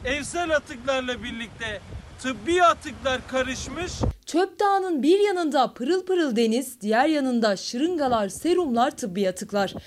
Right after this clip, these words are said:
Speaker 2: Tam da salgınla mücadele döneminde Zonguldak Kozlu'dan bu çarpıcı manzara. C H P Zonguldak Milletvekili Deniz Yavuz Yılmaz görüntüledi.
Speaker 1: Zonguldak'ta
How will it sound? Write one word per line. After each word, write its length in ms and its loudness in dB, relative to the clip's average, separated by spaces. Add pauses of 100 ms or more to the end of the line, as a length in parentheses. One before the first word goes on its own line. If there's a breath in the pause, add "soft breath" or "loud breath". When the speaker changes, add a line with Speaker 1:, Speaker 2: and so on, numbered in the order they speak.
(140 loud breath)
Speaker 2:
Tam 240 2
da 80 0
salgınla 480 0
mücadele 520 4
döneminde 540 0
Zonguldak 640 -2
Kozlu'dan 480 0
bu 60 -8
çarpıcı 440 -4
manzara. 480 0 (280 loud breath)
C 140 4
H 60 -2
P 120 -2
Zonguldak 520 0
Milletvekili 760 0 (200 loud breath)
Deniz 280 0
Yavuz 280 0
Yılmaz 360 0
görüntüledi. 640 -2 (200)
Speaker 1:
Zonguldak'ta 1000 2